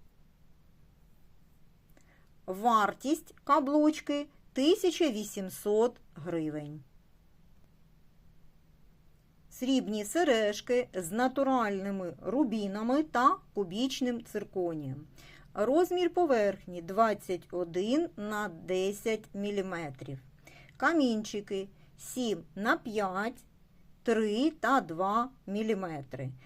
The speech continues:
Кубічний цирконій один міліметр. Вага сережок чотири цілих чотири десятих грами.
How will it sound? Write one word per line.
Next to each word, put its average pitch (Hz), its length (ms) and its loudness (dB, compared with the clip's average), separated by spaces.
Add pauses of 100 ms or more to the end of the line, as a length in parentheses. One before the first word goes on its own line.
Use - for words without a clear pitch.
(140)
Кубічний 214 560 -4
цирконій 254 840 0
один 202 600 -2 (100)
міліметр. 185 840 -6 (340)
Вага 226 560 4 (160)
сережок 226 760 0 (160)
чотири 190 580 -2
цілих 269 540 0
чотири 214 640 -2
десятих 185 880 -4
грами. 165 640 -6